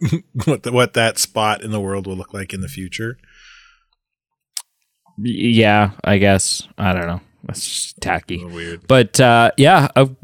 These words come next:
Speaker 2: so, I mean, this, this is not the end of the story, because when, w-,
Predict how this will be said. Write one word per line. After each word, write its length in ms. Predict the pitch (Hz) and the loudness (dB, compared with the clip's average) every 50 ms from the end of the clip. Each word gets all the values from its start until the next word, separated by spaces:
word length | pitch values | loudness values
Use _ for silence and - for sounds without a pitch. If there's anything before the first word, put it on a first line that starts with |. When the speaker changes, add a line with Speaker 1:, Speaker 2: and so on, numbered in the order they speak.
| 147 | -2
Speaker 2:
so, 340 | 147 - - 143 131 123 - | 0 4 4 6 6 6 4
I 100 | - 127 | 4 4
mean, 320 | 127 135 127 123 123 113 98 - _ _ _ _ _ _ _ _ _ _ _ _ _ _ _ _ _ - - _ _ - | 4 6 6 6 6 4 2 0 _ _ _ _ _ _ _ _ _ _ _ _ _ _ _ _ _ -18 -18 _ _ -14
this, 440 | - 175 175 139 127 160 151 - - - | -8 -4 -2 2 4 4 4 4 0 -2
this 300 | 151 131 143 185 - - | 0 4 4 4 4 4
is 100 | 165 123 | 4 4
not 160 | 139 131 123 104 | 4 4 4 4
the 120 | 113 113 | 4 4
end 140 | 110 107 101 | 6 6 6
of 40 | 95 | 4
the 120 | 92 87 | 4 2
story, 460 | - - - 101 85 - - - - _ _ - - - - - - | 0 2 2 2 2 2 -2 -4 -6 _ _ -20 -20 -20 -20 -14 0
because 800 | - 107 107 104 - - 110 101 92 92 95 87 - - - - _ _ _ _ _ _ - | 2 4 4 4 4 4 4 6 6 6 4 4 2 0 -2 -4 _ _ _ _ _ _ -2
when, 960 | - 107 107 110 113 113 117 123 127 131 131 131 131 127 127 123 117 104 110 - _ _ - - 131 - 131 - | 0 2 4 4 6 6 6 8 8 8 8 8 8 8 8 6 6 4 0 -12 _ _ -14 -14 -14 -14 -12 -10
w-, 300 | - 113 110 117 - 110 | -6 0 0 0 0 0